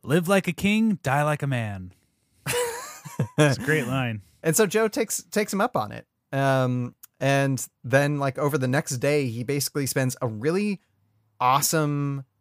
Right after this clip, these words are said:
Speaker 2: day with Ozzie Davis, uh, who's, like,
Speaker 1: Mm-hmm.
Speaker 2: his driver, who has, like, this great philosophy on life and clothes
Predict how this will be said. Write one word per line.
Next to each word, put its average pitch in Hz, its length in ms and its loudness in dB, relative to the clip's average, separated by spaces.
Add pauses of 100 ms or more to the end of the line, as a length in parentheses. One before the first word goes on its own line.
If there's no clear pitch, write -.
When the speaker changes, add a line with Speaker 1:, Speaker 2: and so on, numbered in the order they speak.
(380)
Speaker 2:
day 127 440 2
with 123 200 -2
Ozzie 123 320 0
Davis, 117 680 -2
uh, 113 240 0
who's, 113 220 -2
like, 120 120 0
Speaker 1:
Mm-hmm. 127 60 0
Speaker 2:
his 117 140 0
driver, 113 760 0
who 117 400 0 (220)
has, 139 220 4
like, 127 220 2
this 127 220 0
great 135 320 -4
philosophy 131 580 2
on 113 200 -2
life 131 320 0
and 110 160 -6
clothes 135 720 2